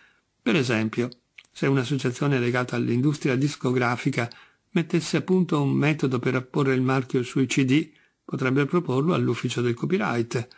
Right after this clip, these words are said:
Questo potrebbe organizzare un'udienza pubblica in cui sarebbe possibile presentare altre proposte. Alla fine l'ufficio selezionerebbe quella che giudica migliore, basando la scelta unicamente sulla valutazione di quale sia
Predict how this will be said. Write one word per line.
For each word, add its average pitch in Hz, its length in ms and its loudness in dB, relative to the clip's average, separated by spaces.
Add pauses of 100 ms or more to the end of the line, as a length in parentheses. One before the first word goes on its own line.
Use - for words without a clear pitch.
(380)
Questo 175 320 -2
potrebbe 139 360 0
organizzare 143 580 2
un'udienza 156 600 2
pubblica 131 640 0 (360)
in 139 80 2
cui 160 160 2
sarebbe 143 340 0
possibile 151 440 2
presentare 123 560 -2
altre 117 260 -2
proposte. 117 760 -4 (580)
Alla 139 180 0
fine 226 260 4
l'ufficio 143 380 0
selezionerebbe 160 880 2
quella 185 340 0
che 180 120 0
giudica 165 320 2
migliore, 131 560 2 (360)
basando 131 400 0
la 143 60 2
scelta 135 360 0
unicamente 139 580 2
sulla 139 240 0
valutazione 143 640 2
di 165 120 0
quale 175 280 2
sia 170 380 2